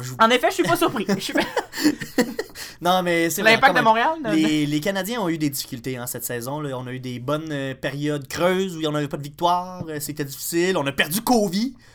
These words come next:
Speaker 1: Euh,
Speaker 2: C'est vrai.
Speaker 1: il est pas resté longtemps, vous me direz, mais quand même, hein,
Speaker 2: On le
Speaker 1: euh,
Speaker 2: salue.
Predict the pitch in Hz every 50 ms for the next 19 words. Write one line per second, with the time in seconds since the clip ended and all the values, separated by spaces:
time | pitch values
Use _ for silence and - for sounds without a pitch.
0 | - - - 143 143 139 143 143 143 143 139 139 139 135 135 135 135 135 127 131
1 | 139 127 131 156 - - - - 127 127 123 139 131 135 131 123 120 120 120 120
2 | 156 175 170 151 143 135 127 147 196 180 110 - 123 131 120 117 143 151 143 143
3 | 147 143 - - 160 151 - 190 190 226